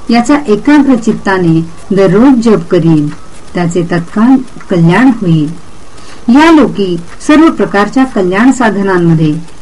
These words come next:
मोक्षदायक ज्ञानच सर्वश्रेष्ठ आहे. ज्ञान नौकेत बसलेला पुरुष अनायासेच हा दुस्तर संसार सागर पार करून जातो.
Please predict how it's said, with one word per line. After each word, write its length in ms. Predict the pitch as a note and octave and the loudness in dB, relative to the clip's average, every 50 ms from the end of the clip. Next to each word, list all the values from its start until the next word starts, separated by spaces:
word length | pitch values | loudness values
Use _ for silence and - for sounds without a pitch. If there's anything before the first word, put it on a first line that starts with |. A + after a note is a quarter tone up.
| - - | -6 0
मोक्षदायक 800 | G#3+ A3 A#3 A3 A3+ - - D#4+ C#4 C#4+ A#3+ A3+ A3 G#3+ G#3+ - G#3+ | 2 2 2 2 -2 0 2 4 4 4 4 4 2 2 0 0 -2
ज्ञानच 580 | F3+ E3 E3 F#3+ F3+ F3 F#3+ A3+ B3 A#3+ - | -2 0 0 0 0 0 2 0 -2 -2 -2
सर्वश्रेष्ठ 640 | - G3 D#3+ D#3 D#3+ E3 - E3+ E3 E3 - - - C4+ | -4 -2 -2 -2 -4 -4 -4 -2 -2 -2 -2 -2 -2 0
आहे. 300 | B3+ G3 E3 E3 D#3+ D#3 E3 - - - - - - - - - - - - - - G#3+ | 0 0 0 -2 -2 -4 -4 -8 -12 -16 -16 -16 -16 -16 -16 -16 -16 -16 -16 -10 -4 0
ज्ञान 440 | G3+ G#3+ A#3 C4 C#4+ D4+ D#4+ C#4+ | 2 4 4 6 6 6 6 6
नौकेत 280 | B3 G#3 F3+ - B3 A#3+ G#3 E3+ | 4 2 0 0 -2 -2 0 -2
बसलेला 420 | E3+ E3+ E3+ - F#3+ F3 E3+ E3+ | -2 -4 -2 -2 -2 0 0 0
पुरुष 400 | E3+ - F3+ E3 E3 G3 A3+ A3 - - - - - - - - | -2 -2 -2 -2 0 0 0 -2 -4 -10 -16 -16 -16 -14 -6 -2
अनायासेच 800 | G#3+ A3 B3 B3+ C4 A#3+ A3+ A3 - - A3+ G#3 F3+ E3+ - - - - - - | 0 2 2 4 2 2 2 0 0 0 0 0 0 -2 -6 -12 -16 -16 -10 -4
हा 80 | A3+ G#3 | -2 0
दुस्तर 500 | G#3+ E3+ G#3 G#3+ - - - C#4+ C#4+ D4 | 0 2 0 0 -2 -2 0 0 2 2
संसार 500 | C#4+ - - A3+ G3 E3+ - G#3 G3 F#3 | 2 2 0 0 0 0 0 -2 -2 -2
सागर 360 | F3+ - F3+ D#3+ D3+ F3+ G#3 | -2 -4 -4 -2 -2 -2 -4
पार 320 | A3 - G3+ E3+ D3 C#3 D3+ | -4 -4 -4 -4 -4 -4 -6
करून 340 | - - D3+ D3 D#3 D3+ | -6 -4 -2 -2 -2 -2
जातो. 340 | C#3+ - C#3+ - - D#3+ E3 | -2 -4 -6 -4 -4 -6 -6